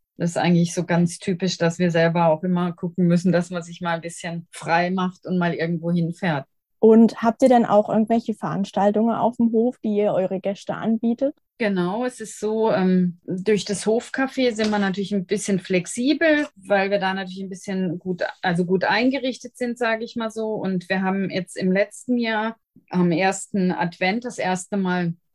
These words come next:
Speaker 1: so eine Hofweihnacht gemacht. Das heißt, so einen kleinen, äh, Weihnachtsmarkt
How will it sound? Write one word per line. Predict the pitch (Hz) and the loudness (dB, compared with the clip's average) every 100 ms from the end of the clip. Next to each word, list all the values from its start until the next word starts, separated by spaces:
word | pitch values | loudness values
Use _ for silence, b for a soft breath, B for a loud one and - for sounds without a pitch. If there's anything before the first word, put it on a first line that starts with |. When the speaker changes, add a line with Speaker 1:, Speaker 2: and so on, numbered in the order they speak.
| _ | _
Speaker 1:
so | - 185 | -12 -8
eine | 151 180 170 | -2 0 0
Hofweihnacht | 180 240 - 247 233 233 233 - - | 0 -2 -2 -4 -2 -4 -8 -10 -10
gemacht. | 240 233 233 - | -6 -4 -4 -6
Das | 196 - | -6 -2
heißt, | 180 180 - | 0 0 -2
so | 190 | -4
einen | 175 | -2
kleinen, | 170 180 165 170 170 156 | -2 0 2 2 2 0
äh, | 165 | -2
Weihnachtsmarkt | 156 170 220 226 - 220 208 208 208 - | -2 -2 -2 -6 -8 -6 -2 -4 -6 -18